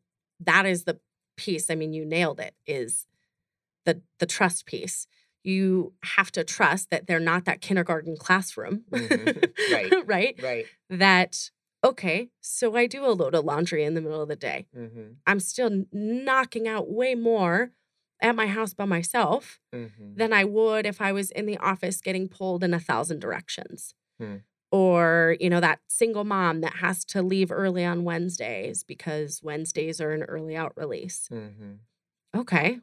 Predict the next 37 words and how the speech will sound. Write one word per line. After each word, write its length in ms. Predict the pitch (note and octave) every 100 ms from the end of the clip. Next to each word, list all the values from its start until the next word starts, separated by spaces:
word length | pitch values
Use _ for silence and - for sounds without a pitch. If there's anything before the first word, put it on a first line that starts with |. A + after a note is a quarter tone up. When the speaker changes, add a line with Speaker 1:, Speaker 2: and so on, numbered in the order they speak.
| -
Speaker 1:
well, 260 | G#3 A#3+ - _ _ _ _
let 140 | G#3 B3+
her 80 | A#3
go 180 | A#3
be 200 | G#3+ F#3+
an 100 | G3+
adult, 420 | B3+ G3+ E3 A#3 -
trust, 560 | - A#3 B3 - - -
right, 320 | D3+ D#3 C#4 -
that 120 | F#3+
she's 240 | A3 G#3+ G3+
Speaker 2:
Right, 40 |
Speaker 1:
gonna 180 | - G#3
Speaker 2:
yeah. 200 | A2 C3+ C3 _ _ _ _ _ -
Speaker 1:
go 440 | G3 G3+ A3 A#3+ -
get 200 | G3+ G#3
the 80 | A3+
kiddo, 300 | - G3+ G3
come 200 | F#3+ G#3
back, 320 | F#3 F3 A#3+
and 120 | B3+ A#3
finish 360 | B3 A#3+ A3+
what 140 | B3 A#3
she 180 | -
needs 460 | A#3 A3 G3 - - _ _ _ -
to 120 | C4
finish. 600 | - - - G3 - -
Speaker 2:
Mm-hmm. 420 | A2+ G#2 G2+ G#2 G#2 - _ _ _ -
Speaker 1:
And 300 | E3+ F3 F3 F3+
this, 280 | G3+ G3+ - -
I 120 | -
feel 200 | F3 -
like 140 | A3 G#3
this 160 | A3+
is 160 | A#3 G#3+
new, 280 | A3+ D#4 G#4+
though. 280 | E3+ F2+